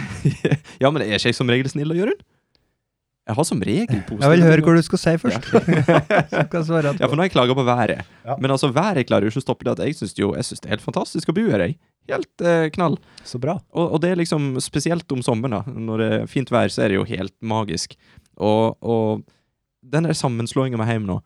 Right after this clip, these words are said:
Speaker 1: jeg klarer ikke å se en eneste negativ ting med det i det hele tatt. For når vi reiste rundt og filmet forskjellige plasser, så var det, jeg synes det var spennende, jeg, å reise ut på Halse der, og så bare, «Oi, jøss, hva er det her for noe da?» Ja, og, og finne nye plasser, og så var vi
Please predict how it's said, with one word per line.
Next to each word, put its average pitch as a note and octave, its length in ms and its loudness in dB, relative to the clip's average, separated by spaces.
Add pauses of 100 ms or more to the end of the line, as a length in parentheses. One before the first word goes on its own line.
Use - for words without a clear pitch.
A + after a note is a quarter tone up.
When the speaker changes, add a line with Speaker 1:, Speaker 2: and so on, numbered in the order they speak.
(320)
Speaker 1:
jeg E3+ 220 0
klarer A#2+ 340 2
ikke D#3+ 160 -2
å - 60 -6
se D3+ 160 0 (160)
en C3+ 160 0 (100)
eneste B2+ 400 0
negativ C3 480 0
ting B2 240 -2
med C3 220 2
det G#2 80 2
i G#2 80 0
det A2 80 2
hele G#2 140 0
tatt. - 280 -4 (320)
For D3 80 2
når D#3+ 160 2
vi A3 140 0
reiste B2 260 0
rundt D3+ 160 -2
og C#3+ 80 -4
filmet A#2 320 -2
forskjellige A#2+ 320 -2
plasser, G#2 400 0 (300)
så - 160 -4
var F#3+ 100 2
det, C#3+ 220 2
jeg D3 160 0
synes D3 100 -6
det - 140 -12
var - 80 -10
spennende, B2 580 -2
jeg, - 160 -16
å - 140 -4
reise B2 240 -2
ut C3+ 80 -6
på B2+ 80 -6
Halse A#2 400 -4
der, A2+ 160 -2
og - 20 -6
så - 160 -12
bare, G#2+ 160 -2
«Oi, B2 140 -2 (100)
jøss, E3 300 -8
hva D3 100 -4
er - 60 -6
det D#3 80 -4
her C#4+ 180 -6
for - 160 -10
noe G#2+ 160 -4
da?» G#2 160 -4
Ja, C3+ 80 -4
og, C#3+ 380 -4 (400)
og D#3+ 100 -8
finne E3 300 -4
nye D3+ 180 0
plasser, C#3 460 -2
og B2+ 80 -2
så C#3 100 -2
var C3+ 80 0
vi B2+ 80 -2